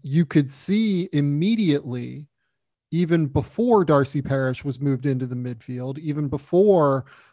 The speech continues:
um, any of the number of young breakout players like Harry Jones actually even broke out,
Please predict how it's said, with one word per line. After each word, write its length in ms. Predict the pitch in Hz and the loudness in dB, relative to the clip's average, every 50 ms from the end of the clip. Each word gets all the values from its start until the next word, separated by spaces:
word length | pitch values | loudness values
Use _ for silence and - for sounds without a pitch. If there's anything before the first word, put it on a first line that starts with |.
| _ _ | _ _
um, 580 | - 139 139 131 127 127 127 120 120 120 135 - _ _ _ _ _ _ _ _ _ _ _ _ _ | -2 -2 0 0 0 -2 -4 -6 -8 -10 -12 -16 _ _ _ _ _ _ _ _ _ _ _ _ _
any 280 | 160 165 160 156 151 147 | 2 2 4 4 4 4
of 180 | 139 135 120 117 | 2 2 0 2
the 260 | 151 143 139 135 131 135 | 2 2 4 2 2 0
number 520 | 143 139 139 139 139 131 143 139 135 131 | 0 0 0 0 0 0 0 2 2 2
of 140 | 131 127 117 | 0 0 0
young 300 | 127 139 135 135 135 127 | 0 0 0 0 0 -2
breakout 520 | 117 139 135 131 131 131 143 131 135 135 - | -2 0 0 0 0 0 -2 -4 -4 -4 -4
players 400 | - 139 131 131 131 127 117 139 | -4 -4 -4 -4 -4 -6 -4 -4
like 160 | 131 123 - | -6 -4 -2
Harry 280 | 147 147 143 135 135 | 0 2 2 2 2
Jones 440 | 117 117 135 135 135 143 135 127 113 - | 2 2 2 2 2 2 0 -2 -4 -4
actually 340 | - 135 135 135 151 147 147 | -4 -4 -4 -4 -4 -6 -6
even 300 | 160 135 131 127 127 120 | -4 -4 -4 -2 -4 -4
broke 320 | 110 135 131 127 123 - 131 | -2 -2 0 0 -2 -2 -2
out, 420 | 135 160 185 151 120 131 - - | -2 0 0 0 0 -2 -6 -10